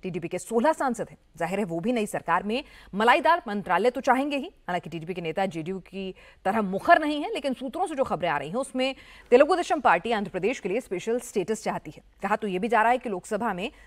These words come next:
स्पीकर के पद पर टीडीपी की नजर है। अटल बिहारी वाजपेयी के जमाने में भी टीडीपी के जीएमसी बालायोगी लोकसभा के स्पीकर रह चुके हैं। इसके अलावा हेल्थ, आईटी, शिक्षा मंत्रालय जैसे विभाग भी टीडीपी अपनी पसंद जाहिर कर रही है।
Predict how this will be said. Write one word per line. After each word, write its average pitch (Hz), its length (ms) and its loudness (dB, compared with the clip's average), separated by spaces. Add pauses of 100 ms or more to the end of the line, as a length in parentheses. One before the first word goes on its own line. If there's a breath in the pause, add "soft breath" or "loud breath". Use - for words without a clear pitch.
(140 soft breath)
स्पीकर 381 440 4
के 262 100 -4
पद 143 140 -6
पर - 140 -18
टीडीपी 208 340 -6
की 311 200 -6 (180)
नजर 180 320 -2
है। 151 140 -14 (240)
अटल 175 160 -6
बिहारी 175 260 -2
वाजपेयी 170 360 0
के 220 80 -2
जमाने 165 280 -6
में 170 140 -6
भी 240 120 -6
टीडीपी 175 320 -10
के 202 240 2 (440 loud breath)
जीएमसी 311 280 4
बालायोगी 285 520 6
लोकसभा 233 380 0
के 202 120 -6
स्पीकर 214 340 0
रह 254 80 4
चुके 247 240 -4
हैं। 262 80 -6 (220)
इसके 160 200 -6
अलावा 170 200 0
हेल्थ, 214 340 0
आईटी, 202 300 0
शिक्षा 196 240 -8
मंत्रालय 180 360 -2
जैसे 160 200 -10
विभाग 202 340 2
भी 226 200 -4
टीडीपी 214 500 -8 (880 soft breath)
अपनी 269 160 -2
पसंद 294 360 0
जाहिर 165 220 -2
कर 135 100 -10
रही - 180 -14
है। - 60 -20